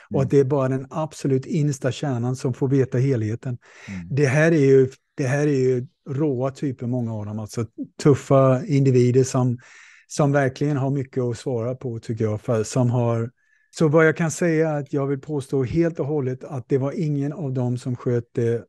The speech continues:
Speaker 1: det dödande skottet, det kan jag säga. Men däremot så var de på plats, de var del av den här operationen. Hur mycket de visste om eller inte visste om,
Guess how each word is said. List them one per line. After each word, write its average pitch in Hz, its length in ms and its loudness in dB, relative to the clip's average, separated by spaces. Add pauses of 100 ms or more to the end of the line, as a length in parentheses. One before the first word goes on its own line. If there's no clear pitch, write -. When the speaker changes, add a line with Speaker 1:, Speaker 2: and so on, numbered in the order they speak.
(440)
Speaker 1:
det 120 140 2
dödande 117 480 2
skottet, 127 560 -8
det 143 160 6
kan 143 140 -4
jag 131 120 0
säga. 117 240 0
Men 127 220 0
däremot 135 460 2
så - 100 -6
var 127 260 2
de 151 120 -4
på 143 140 -8
plats, 127 360 -6
de 120 160 -2
var 123 80 0
del 135 320 2
av 135 100 -2
den 131 160 -2
här 123 200 -2
operationen. 123 640 -2 (280)
Hur 160 200 4
mycket 156 300 4
de 127 160 0
visste 131 340 -2
om 151 360 -2
eller 143 220 -4
inte 143 320 -2
visste 147 280 -2
om, 131 260 -2